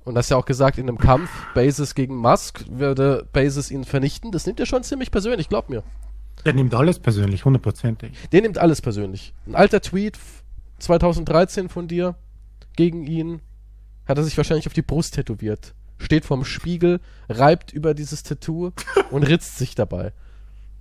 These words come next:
Speaker 1: Und sagt, „Dich krieg ich noch, dich fick ich auch noch, du dumme Sau.“ <laughs>
Speaker 2: Ich fick dich auch noch. Ich werd mich ficken. Zieht dabei so an seinen Brustwarzen, es wirbelt dran.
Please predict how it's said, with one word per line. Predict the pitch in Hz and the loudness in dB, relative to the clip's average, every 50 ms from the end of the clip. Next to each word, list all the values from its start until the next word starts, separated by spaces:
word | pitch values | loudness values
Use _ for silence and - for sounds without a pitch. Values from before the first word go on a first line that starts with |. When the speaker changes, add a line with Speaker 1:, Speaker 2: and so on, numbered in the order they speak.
| - - - - - - - - - - - | -20 -20 -20 -20 -20 -20 -20 -20 -20 -20 -14
Speaker 1:
Und | - - 131 | -10 -8 2
sagt, | 127 135 135 - - | 4 4 4 4 0
„Dich | - - | -6 -6
krieg | - 143 160 165 | 0 2 4 4
ich | 143 120 - - | 4 2 0 -4
noch, | 113 - | -4 -2
dich | - - | -2 -2
fick | - - 185 - | 2 2 2 2
ich | 170 - - | 2 2 2
auch | 143 143 139 | 4 4 4
noch, | 135 123 | 2 0
du | - 131 | -2 -4
dumme | 127 135 120 120 120 | -4 -4 -2 -2 -2
Sau.“ | 113 117 110 107 - - - - - - - - - - - - - - - - - | -2 0 -2 -4 -4 -6 -10 -12 -14 -18 -10 -8 -8 -8 -8 -14 -20 -20 -20 -4 -4
<laughs> | 254 - - - - - - - - 175 165 - - - - 370 381 320 - - - - - - - - - - - | -4 -4 -2 -4 -6 -6 -6 -8 -14 -16 -16 -16 -12 -2 2 4 4 4 2 -2 -8 -8 -8 -10 -12 -16 -20 -6 0
Speaker 2:
Ich | 202 - - - - - - | 0 0 0 0 -6 -14 -16
fick | - - - 175 156 - | -12 -2 0 0 0 2
dich | 139 120 107 117 | -2 0 0 2
auch | 113 120 117 | 2 2 2
noch. | 113 110 104 107 104 - - - - 381 381 135 208 - - - | 2 0 -2 -2 -4 -8 -2 2 4 4 4 4 0 -6 -6 2
Ich | - 156 - 117 117 | 4 4 4 4 2
werd | 120 - | 2 2
mich | 110 98 - | 0 -4 -6
ficken. | - - 139 - - 117 101 90 117 - - | 0 0 -2 0 0 -2 -4 -4 -4 -10 -12
Zieht | - - 151 135 - | -2 -2 0 2 2
dabei | 127 101 120 120 120 | 2 4 4 4 4
so | 110 120 | 4 2
an | 120 110 | 0 2
seinen | 113 113 110 104 | 2 0 0 0
Brustwarzen, | - - 127 120 - - 139 120 113 110 - - 127 120 | 0 0 0 0 0 0 2 2 2 2 0 -2 -2 2
es | - 381 - - - 131 | 4 4 4 4 2 4
wirbelt | 117 143 143 123 143 135 - - - - | 4 4 6 6 2 0 -2 -6 -6 -2
dran. | - 131 131 135 131 131 | 0 2 2 2 0 -2